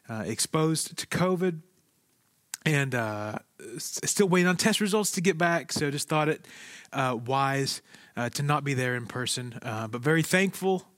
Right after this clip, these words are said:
for technology and for technologically, uh, able <laughs> members of this church to make this happen, where I can still bring, um, uh, still bring you the message from God's word this morning.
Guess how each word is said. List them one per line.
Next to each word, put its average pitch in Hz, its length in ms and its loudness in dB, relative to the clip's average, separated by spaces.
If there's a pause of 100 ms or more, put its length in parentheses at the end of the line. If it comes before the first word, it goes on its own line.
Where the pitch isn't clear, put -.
(300)
for 156 200 0
technology 214 800 2
and 135 160 -4
for 113 280 -6
technologically, 147 1040 2 (720)
uh, 117 460 2 (100)
able 156 720 2
<laughs> - 80 -20
members 143 540 2
of 143 260 -2
this 143 380 0 (600)
church 160 460 0
to - 80 -6
make 135 160 -2
this - 160 0
happen, 120 340 0
where 117 100 -4
I - 20 -8
can 104 140 -4
still 156 380 4
bring, 135 580 -2 (200)
um, 117 240 -6
uh, 110 300 -4 (320)
still 170 160 2
bring 156 200 4
you 147 120 4
the 127 80 -2
message 123 360 -2
from 117 160 -10
God's 107 300 -6
word 104 260 -6 (120)
this 104 200 -10
morning. 104 260 -14